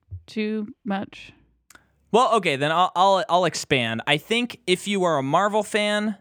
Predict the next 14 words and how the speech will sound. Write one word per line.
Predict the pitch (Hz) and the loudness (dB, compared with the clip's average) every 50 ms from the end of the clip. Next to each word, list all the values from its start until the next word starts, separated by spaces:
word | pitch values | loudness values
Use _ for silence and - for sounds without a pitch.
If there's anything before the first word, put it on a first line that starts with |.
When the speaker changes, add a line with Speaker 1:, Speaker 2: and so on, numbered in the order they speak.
| _ _ _ _ _ _ _ _ _ _ | _ _ _ _ _ _ _ _ _ _
Speaker 2:
and | - 143 143 143 139 | -2 -2 0 0 -2
you | 135 131 139 135 | -2 -2 -2 -2
feel | - 165 147 135 | 0 -2 -2 -2
comfortable | - - 147 143 - 151 147 143 | 0 -4 -4 -4 -4 -4 -4 -2
going | 127 135 135 135 131 | -2 -2 -2 -2 -2
to | 127 | -4
the | 98 98 | -6 -8
theaters, | 113 - 156 160 151 151 165 135 147 - - - _ _ _ _ _ _ _ | -10 -6 -4 -4 -4 -4 -4 -6 -8 -8 -12 -16 _ _ _ _ _ _ _
go | - 226 | -4 -4
see | 180 - 131 113 | -2 -2 -4 -6
it | - | -6
in | - 85 | -8 -14
theaters. | - - - - - - - - - _ _ 453 | -16 -16 -16 -16 -16 -20 -20 -20 -20 _ _ -2
Speaker 1:
Yeah. | 480 392 143 170 | -2 -2 -2 -4